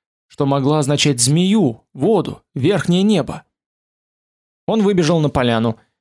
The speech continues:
Небо открылось шире. В синеве пролетела, дергаясь из стороны в сторону, белая бабочка. Блеснули слюдяные крылышки стрекозы. В немыслимой высоте что-то виднелось. Олег с трудом различил сокола Сапсана.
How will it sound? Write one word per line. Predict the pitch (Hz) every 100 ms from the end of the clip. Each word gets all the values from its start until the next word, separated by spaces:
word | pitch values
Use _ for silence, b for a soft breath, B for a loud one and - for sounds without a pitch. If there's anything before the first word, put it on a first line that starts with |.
| _ -
Небо | 131 156 160
открылось | 151 - 131 123 120
шире. | - 123 - - _ _ _ -
В |
синеве | - 165 160 196 190
пролетела, | 139 131 131 175 190 151
дергаясь | 123 180 151 151 -
из | 127
стороны | - 139 143 151
в | -
сторону, | - 202 202 196 190
белая | 127 123 147 170 160
бабочка. | 143 165 117 107 - - - _ _ _ _ _
Блеснули | 139 160 147 226 240
слюдяные | 190 151 127 139 196 185
крылышки | 139 165 165 -
стрекозы. | 147 - 151 151 131 - 98 _ _ _ -
В | 139
немыслимой | 175 175 202 - 147 147
высоте | 139 139 139 131 208 185
что-то | 123 - 117 -
виднелось. | 123 135 170 139 107 - - _ _ _ _ _ -
Олег | 131 143 226 240
с | -
трудом | 175 151 202 196
различил | 156 131 127 190 180
сокола | - 120 123 131
Сапсана. | - 147 - 107 -